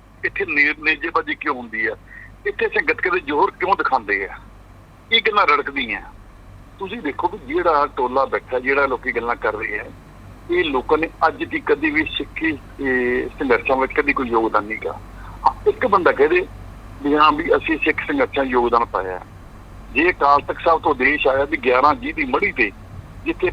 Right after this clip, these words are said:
ਪਖੰਡ ਚੱਲ ਰਿਹਾ, ਮੜੀ ਦੇ ਉੱਪਰ ਗੁਰੂ ਦਾ ਪ੍ਰਕਾਸ਼ ਕਰਕੇ ਸਰੂਪ ਲੈ ਕੇ ਆਉਣਾ ਹੈ, ਤੇ ਗੋਲੂ ਵਾਲੇ ਇਸੇ ਸਥਾਨ ਤੋਂ ਹੀ ਪੱਚੀ ਸਿੰਘ ਗਏ ਸੀਗੇ, ਤੇ ਉੱਥੋਂ ਸਰੂਪ ਚੱਕ ਕੇ ਲਿਆਏ ਸੀਗੇ। ਇਹ ਜਿਹੜੇ ਨਾ, ਜਿਹੜੇ ਕਹਿੰਦੇ ਸਿੱਖਾਂ ਦੇ ਗੌਰਵਮਈ ਜਿਹੜੇ ਕਾਰਨਾਮੇ ਤੇ ਫਖਰ ਤੇ ਮਾਣ ਮਹਿਸੂਸ ਕਰਦੇ ਆ, ਇਹ ਲੋਕਾਂ ਨੂੰ ਰੜਕਦੇ ਆ।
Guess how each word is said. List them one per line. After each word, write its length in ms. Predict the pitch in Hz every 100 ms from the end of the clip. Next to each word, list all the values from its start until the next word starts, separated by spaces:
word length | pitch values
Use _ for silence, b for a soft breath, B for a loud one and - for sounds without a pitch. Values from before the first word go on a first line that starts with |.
| -
ਪਖੰਡ 300 | - 151 160
ਚੱਲ 240 | - 131
ਰਿਹਾ, 180 | 123 151
ਮੜੀ 280 | 156 147 -
ਦੇ 100 | 131
ਉੱਪਰ 220 | 139 -
ਗੁਰੂ 220 | 143 135
ਦਾ 120 | 135 160
ਪ੍ਰਕਾਸ਼ 420 | 139 139 143 -
ਕਰਕੇ 300 | 143 160 156
ਸਰੂਪ 260 | 139 143
ਲੈ 160 | 127 127
ਕੇ 120 | 143
ਆਉਣਾ 200 | 139 123
ਹੈ, 100 | 160 - - - - - -
ਤੇ 100 | 196
ਗੋਲੂ 440 | 139 151 160 196
ਵਾਲੇ 300 | 202 196 208
ਇਸੇ 200 | 185 233
ਸਥਾਨ 320 | - - 165
ਤੋਂ 120 | 175 240
ਹੀ 40 |
ਪੱਚੀ 240 | 220 214
ਸਿੰਘ 220 | 190 196 165
ਗਏ 180 | 127
ਸੀਗੇ, 360 | 113 110 98 90 - - - - - - - -
ਤੇ 60 |
ਉੱਥੋਂ 200 | 180 208
ਸਰੂਪ 240 | 160 160 135
ਚੱਕ 180 | 165
ਕੇ 80 | 165
ਲਿਆਏ 180 | 147 107
ਸੀਗੇ। 300 | 113 110 110 - B B - -
ਇਹ 200 | 262 247
ਜਿਹੜੇ 340 | 185 175 160
ਨਾ, 200 | 180 277 247 - -
ਜਿਹੜੇ 180 | 165 165
ਕਹਿੰਦੇ 220 | 160 156
ਸਿੱਖਾਂ 420 | - 147 - 170
ਦੇ 80 | 170 131 -
ਗੌਰਵਮਈ 480 | 131 147 156 156 147
ਜਿਹੜੇ 220 | 151 151
ਕਾਰਨਾਮੇ 600 | - 147 147 143 147 147
ਤੇ 180 | - 160
ਫਖਰ 340 | - 143 147
ਤੇ 80 | 147
ਮਾਣ 280 | 127 139 151
ਮਹਿਸੂਸ 280 | 143 156 -
ਕਰਦੇ 280 | 135 123 135
ਆ, 100 | 156 - B B B - 196
ਇਹ 120 | 185
ਲੋਕਾਂ 300 | 151 127 151
ਨੂੰ 120 | 131
ਰੜਕਦੇ 460 | 113 107 - 98
ਆ। 120 | 90